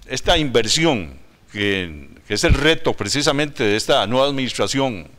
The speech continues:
eh, del, del ministerio del, de la cual yo formo parte, eh, lo que persigue es, eh, desarrollar adecuadamente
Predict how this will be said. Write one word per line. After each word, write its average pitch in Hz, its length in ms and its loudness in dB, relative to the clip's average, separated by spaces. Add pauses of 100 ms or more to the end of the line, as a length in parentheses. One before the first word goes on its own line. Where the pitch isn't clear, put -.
(540)
eh, 90 440 -2
del, 85 380 -4
del 82 140 -10
ministerio 110 540 -2
del, 92 280 -8
de 85 80 -4
la 76 120 -2
cual 113 260 0
yo 107 240 0
formo 113 280 0
parte, 107 400 -2 (600)
eh, 104 440 2
lo 110 120 0
que - 100 -2
persigue 156 680 2
es, - 360 -2 (840)
eh, 101 460 2 (1300)
desarrollar 123 960 2
adecuadamente 143 880 0